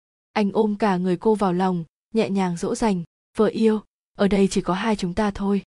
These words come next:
Rất khuya anh mới mang theo vẻ mặt mệt mỏi trở về khách sạn, Ôn Lạc đã nhận được thông tin từ trợ lý của anh trước đó. Buổi tối, khi dùng cơm với đối tác, cô đã dặn dò không được để bụng đói uống rượu nên anh có ăn một chút,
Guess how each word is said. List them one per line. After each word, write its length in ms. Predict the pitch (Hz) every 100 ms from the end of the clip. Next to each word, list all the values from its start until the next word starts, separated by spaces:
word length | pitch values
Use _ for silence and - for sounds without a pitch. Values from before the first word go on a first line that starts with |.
| _ _ _ _ -
Rất 140 | 311
khuya 140 | - 254
anh 260 | 220 208
mới 180 | 196 185
mang 200 | 226 240
theo 160 | 220 208
vẻ 220 | 214 175
mặt 200 | 170 175
mệt 140 | 185 180
mỏi 200 | 185 175
trở 180 | 165 190
về 160 | 175 165
khách 180 | 277
sạn, 280 | - 247 196 - _ _ -
Ôn 220 | 226 202
Lạc 200 | 190 175
đã 100 | 165
nhận 200 | 240 190
được 160 | 175
thông 160 | - 196
tin 220 | 208 190
từ 100 | 190
trợ 140 | 170 -
lý 200 | 170 190
của 120 | 226
anh 200 | - 180
trước 200 | 262 -
đó. 260 | 170 180 247 _ _
Buổi 160 | 226 185
tối, 400 | 185 180 190 294 - _ _
khi 220 | 254 220
dùng 200 | 214 190
cơm 240 | 180 208 196
với 160 | 185
đối 140 | 185 180
tác, 300 | 247 285 - _ _ _
cô 180 | 220 202
đã 140 | 190
dặn 200 | 240 185
dò 260 | 180 190 165
không 260 | - 226
được 120 | 208 175
để 100 | 175
bụng 200 | 180 -
đói 200 | 175 170
uống 200 | 170 190
rượu 260 | 254 220 - _
nên 180 | 214 202
anh 220 | 214 202
có 100 | 202
ăn 160 | 202 202
một 140 | 180
chút, 220 | - 311